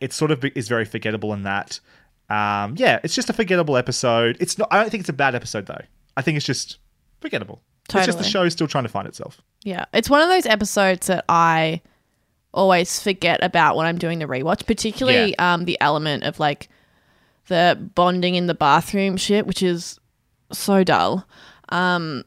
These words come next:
Speaker 2: and so
Speaker 1: It's just
Speaker 2: dumb.
Speaker 1: too, uh, what's the word I'm looking for? It's too basic.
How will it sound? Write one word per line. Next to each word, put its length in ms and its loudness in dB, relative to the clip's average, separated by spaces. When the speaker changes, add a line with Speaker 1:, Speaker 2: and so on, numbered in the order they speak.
Speaker 2:
and 160 -8
so 160 -2
Speaker 1:
It's 80 2
just 220 -2
Speaker 2:
dumb. 200 -2
Speaker 1:
too, 760 0
uh, 600 -2
what's 180 -10
the 80 -6
word 240 -2
I'm 60 -6
looking 200 -12
for? 340 -8
It's 120 -6
too 120 0
basic. 540 -2